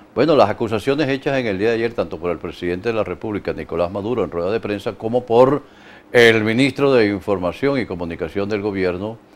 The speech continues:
eh, Jorge Rodríguez. Acusaciones en torno, pues, a presuntos, eh, eh, hechos irregulares en cuanto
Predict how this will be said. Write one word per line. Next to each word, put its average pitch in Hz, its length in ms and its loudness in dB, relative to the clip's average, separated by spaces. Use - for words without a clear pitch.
eh, 95 180 -2
Jorge 98 360 2
Rodríguez. 95 500 2
Acusaciones 110 760 0
en 107 120 -4
torno, 104 320 -2
pues, 104 220 -4
a 110 140 -6
presuntos, 107 840 -4
eh, 98 340 0
eh, 87 440 -2
hechos 117 360 2
irregulares 110 1120 2
en 95 180 -8
cuanto 95 1000 0